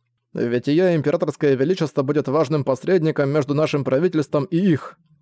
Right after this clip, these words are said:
Так что понятно, что она захотела посмотреть нашу страну своими собственными глазами. Тогда зачем отправлять ее именно со мной? Ну, так получилось.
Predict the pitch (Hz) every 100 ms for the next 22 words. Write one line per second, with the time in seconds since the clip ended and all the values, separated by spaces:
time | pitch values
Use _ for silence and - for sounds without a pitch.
0 | _ 196 - 170 156 147 220 143 127 131
1 | 131 123 135 151 139 131 135 135 147 143
2 | 135 139 - 143 147 - 143 139 139 131
3 | 156 147 151 131 131 113 - - _ _
4 | _ _ _ - 127 123 135 175 151 139
5 | 143 156 151 147 147 135 160 143 120 -
6 | - _ _ - 120 151 220 240 - 208
7 | 196 - 131 - - -